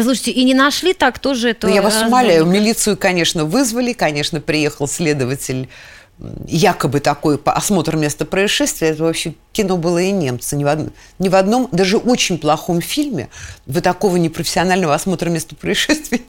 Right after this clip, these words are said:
Speaker 2: <laughs> не увидите. Э, приехали, составили протокол, меня допросили, я там что-то подписала. На этом всё.
Speaker 1: Мгм.
Speaker 2: Больше не происходило ничего.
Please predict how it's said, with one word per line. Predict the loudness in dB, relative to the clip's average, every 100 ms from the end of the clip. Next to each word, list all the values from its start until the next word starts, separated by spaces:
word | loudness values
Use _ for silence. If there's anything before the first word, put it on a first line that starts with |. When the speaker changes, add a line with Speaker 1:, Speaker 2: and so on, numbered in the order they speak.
| -20
Speaker 2:
<laughs> | -20 -8
не | -2 0
увидите. | 0 0 -2 -2 -4 -4 -12 -12 -16 -14 -16 -18 -20 -20 -14
Э, | -10 -8 -4 -2 0 -2 -4 -2
приехали, | 2 2 2 0
составили | 0 2 0 0 0
протокол, | -2 -2 -2 0 2 2
меня | 2 0 0
допросили, | -2 0 0 0 0 0 0
я | -2
там | -6
что-то | -6 -8 -10
подписала. | -10 -4 2 2 2
На | 2 0
этом | -2
всё. | -4 -4 -4 -8 _ _ -10
Speaker 1:
Мгм. | -4 -2 -2 -4 -4
Speaker 2:
Больше | 0 2 4
не | 2
происходило | 2 -2 0 0 2 2 4
ничего. | 4 2 0 -2 -4 -6 -10